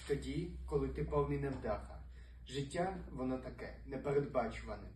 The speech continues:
Ти закохуєшся в неї, дівчина своєї мрії, а вона за місяць їде за кордон. Назавжди.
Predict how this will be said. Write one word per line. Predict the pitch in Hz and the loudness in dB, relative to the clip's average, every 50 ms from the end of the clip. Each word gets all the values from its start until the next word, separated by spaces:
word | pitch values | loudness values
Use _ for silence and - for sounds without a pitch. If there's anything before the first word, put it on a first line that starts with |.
| - | -4
Ти | - 143 | -4 0
закохуєшся | 139 160 151 - 196 202 202 - 196 180 175 - 180 | 0 0 0 4 4 4 6 6 4 4 4 2 2
в | 165 160 | 2 2
неї, | 160 160 170 185 196 190 190 180 175 180 180 - - - - - - - - - - - - - - - - - | 2 4 4 4 4 2 2 2 0 -2 -2 -4 -8 -12 -16 -16 -18 -18 -18 -18 -18 -20 -20 -20 -20 -20 -18 -12
дівчина | - 139 151 190 202 180 - 202 196 185 | -8 -2 0 0 0 0 0 0 0 0
своєї | 175 165 - 160 156 151 156 156 151 151 | 0 0 2 4 4 6 6 6 6 4
мрії, | 143 139 127 123 117 110 104 - - - - - - - - - - | 4 4 2 2 0 0 -2 -4 -6 -10 -12 -14 -16 -16 -14 0 2
а | 127 123 | 2 4
вона | 127 135 135 143 156 165 165 175 - - | 4 2 4 4 4 4 2 0 -4 -6
за | 127 123 123 | -6 -6 -2
місяць | 123 127 127 - - - - - - - - | -2 -2 -2 -2 -4 -6 -8 -8 -10 -10 -10
їде | 127 120 120 117 123 117 | -8 -6 -4 -2 -2 -2
за | 113 113 | -2 -4
кордон. | 113 117 113 113 110 101 98 - - - - - - - - - - | -6 -6 -6 -8 -8 -10 -12 -14 -14 -16 -18 -18 -18 -18 -16 -10 -6
Назавжди. | 113 113 113 117 113 104 101 - - - - | -6 -4 -4 -2 -2 -2 -4 -4 -8 -10 -12